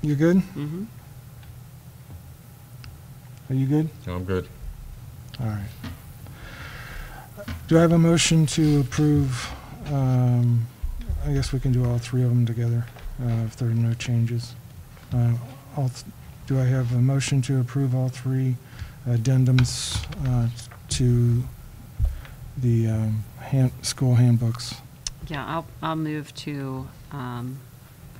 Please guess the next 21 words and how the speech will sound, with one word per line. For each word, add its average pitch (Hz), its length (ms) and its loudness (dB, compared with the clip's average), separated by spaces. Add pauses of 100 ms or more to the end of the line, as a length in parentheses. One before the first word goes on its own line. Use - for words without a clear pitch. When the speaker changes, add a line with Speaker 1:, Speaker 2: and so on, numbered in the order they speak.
(140)
Speaker 2:
accept - 520 -6
the 139 400 -6
additional 143 360 -6
wording 135 500 -4
to 131 320 -8
the 131 120 -8
handbooks 131 460 4
for 123 400 -8
the 120 220 -8 (520)
twenty 147 280 -4
seventeen, 131 560 -6
twenty 127 340 -6
eighteen 120 520 -8 (200)
school - 260 -16
year. - 180 -14 (1120)
Does 160 120 -16
that - 60 -8
sound 160 140 -12
right? 156 180 -14 (2000)
Speaker 3:
Second. 110 320 -2 (1000)
Speaker 1:
Okay. 165 200 -6